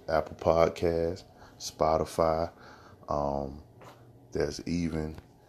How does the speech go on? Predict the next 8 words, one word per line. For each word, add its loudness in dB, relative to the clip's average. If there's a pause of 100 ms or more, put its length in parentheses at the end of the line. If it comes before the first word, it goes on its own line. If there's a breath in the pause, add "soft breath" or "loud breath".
(200)
a -4
link -4
here -6 (240)
that -4
I 0
post. 0 (1300 loud breath)
Um, -4 (3000 loud breath)
again, -2